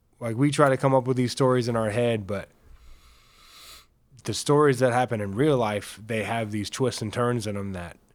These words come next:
we don't even, that it's hard to even think of, you know, because it's just, you know, that's what makes these stories so interesting.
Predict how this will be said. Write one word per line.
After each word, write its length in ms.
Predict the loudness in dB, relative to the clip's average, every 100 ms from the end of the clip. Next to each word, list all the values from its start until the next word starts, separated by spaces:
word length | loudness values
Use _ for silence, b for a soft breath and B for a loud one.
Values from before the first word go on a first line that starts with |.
| _ _ -8
we 160 | -2 0
don't 200 | 0 0
even, 400 | -2 -4 -8 -12 _ _ _ _ _ _ _ _ _ _ -20 -12
that 240 | -12 -12
it's 220 | -12 -10
hard 300 | -2 0 0 0
to 40 |
even 440 | -2 -2 -4 -8 -6
think 300 | -2 -2 -4
of, 300 | -10 -16 -20 _ _ _ _ _ _ _
you 60 | -16
know, 80 | -16
because 400 | -14 -12 -12 -12
it's 160 | -16
just, 280 | -16 -16 -16 _ _ _ _ _ _
you 60 | -18
know, 80 | -10
that's 240 | -8 -6
what 120 | -6
makes 280 | -8 -10 -12
these 200 | -14 -12
stories 360 | -12 -10 -10 -12
so 400 | -14 -12 -12 -14 -20 _ _ _ _ _ _ _ _
interesting. 480 | -14 -14 -16 -20